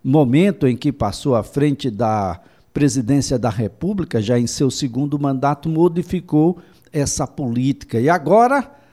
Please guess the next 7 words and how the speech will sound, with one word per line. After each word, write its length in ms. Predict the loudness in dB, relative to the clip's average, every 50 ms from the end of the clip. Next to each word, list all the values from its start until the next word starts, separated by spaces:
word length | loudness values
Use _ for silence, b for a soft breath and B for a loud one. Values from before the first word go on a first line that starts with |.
| b b
a 160 | -8 -4 -4
gente 300 | -2 -2 -2 -4 -4 -6
tem 240 | -4 -2 0 0 0
com 440 | -2 -2 0 2 4 4 2 0 -4 -8
o 100 | -8 -8
presidente 720 | -4 0 0 0 0 0 -2 -2 0 0 0 0 0 0
Lula 400 | 2 2 2 2 2 2 2 0